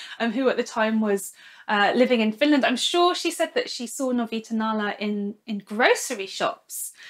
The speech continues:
that you could just pick up with your, you know, snacks and apples and stuff. So I thought that that was pretty cool. So Novita Nala, I really like it. I, I know that there's a big, obviously, movement towards moving away from superwash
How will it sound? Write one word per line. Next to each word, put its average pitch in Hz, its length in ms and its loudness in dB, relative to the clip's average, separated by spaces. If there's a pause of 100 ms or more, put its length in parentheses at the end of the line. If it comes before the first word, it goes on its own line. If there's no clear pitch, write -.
(140)
that 240 80 -8
you 240 80 -2
could 240 120 0
just 247 180 -4
pick 269 180 -6
up - 240 2
with 220 220 -4
your, 214 360 -2
you 269 100 -4
know, 208 220 -2 (120)
snacks - 440 -4
and 240 100 -4
apples 190 320 -6
and 185 120 -8
stuff. - 680 -8
So 226 340 2
I 240 60 4
thought 247 160 4
that 220 100 -6
that 226 140 2
was 240 120 -4
pretty 196 200 -4
cool. 233 340 -6 (260)
So 277 220 2
Novita 320 420 2
Nala, 262 500 4 (340)
I 285 140 4
really 277 320 2
like 269 340 0
it. 339 200 6
I, 247 160 -2
I 247 200 2
know 285 180 4
that 277 220 0
there's 240 180 0
a 233 60 -6
big, 226 220 -4
obviously, 220 540 -4
movement 220 480 0
towards 208 320 -6
moving 214 280 -4
away 202 240 -2
from 196 220 -12
superwash 196 640 -10